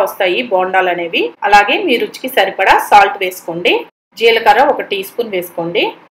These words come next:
అలాగే పచ్చిమిర్చి, రెండు లేదా మూడు పచ్చిమిర్చి తీసుకొని ఇలా కట్ చేసి వేసుకోండి. ఒక రెండు రెమ్మల కరివేపాకు తీసుకొని ఇలా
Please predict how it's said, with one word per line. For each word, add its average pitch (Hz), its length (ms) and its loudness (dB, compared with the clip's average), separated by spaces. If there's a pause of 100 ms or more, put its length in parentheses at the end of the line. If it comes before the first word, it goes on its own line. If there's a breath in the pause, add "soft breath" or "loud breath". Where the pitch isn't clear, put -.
(320)
అలాగే 202 280 4 (100)
పచ్చిమిర్చి, 196 580 -2 (260)
రెండు 220 220 0 (100)
లేదా 208 280 2
మూడు 208 240 -2
పచ్చిమిర్చి 208 460 -4 (100)
తీసుకొని 190 400 -6
ఇలా 262 120 0 (100)
కట్ 190 200 0
చేసి 190 320 -4
వేసుకోండి. 175 520 -4 (340)
ఒక 226 160 -2
రెండు 220 280 0
రెమ్మల 240 360 2
కరివేపాకు 208 580 2
తీసుకొని 214 360 -6
ఇలా 233 120 0